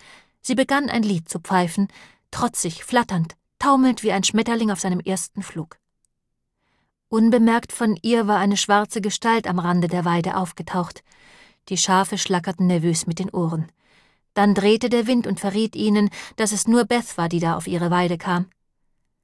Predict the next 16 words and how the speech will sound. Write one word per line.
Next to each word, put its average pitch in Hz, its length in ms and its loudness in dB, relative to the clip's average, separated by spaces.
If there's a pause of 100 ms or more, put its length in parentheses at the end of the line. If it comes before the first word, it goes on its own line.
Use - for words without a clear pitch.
(300)
Beth 233 280 -2
auf 170 160 -6
der 180 120 0
Suche 202 300 0
nach 170 220 -2
guten 180 360 -4
Werken. 175 460 -4 (840)
Lautlos 214 600 2
wie 202 80 0
ein 185 160 2
Geist 185 420 -2
glitt 190 240 -2
sie 214 220 -2
auf 185 240 -4
Rebecca 165 440 -6
zu. - 340 -14